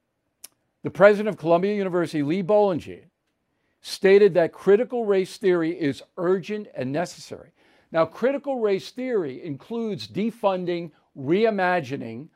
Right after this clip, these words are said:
the police. So Bollinger, one of the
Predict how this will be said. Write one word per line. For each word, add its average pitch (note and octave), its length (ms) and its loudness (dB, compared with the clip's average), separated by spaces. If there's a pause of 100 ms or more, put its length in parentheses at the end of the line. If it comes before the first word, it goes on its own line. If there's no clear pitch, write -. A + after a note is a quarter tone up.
(120)
the D3+ 160 4
police. C4 720 -6 (1500)
So F#3+ 200 0
Bollinger, G3 680 4 (480)
one G3 260 4
of F3+ 140 0
the C#3+ 180 -2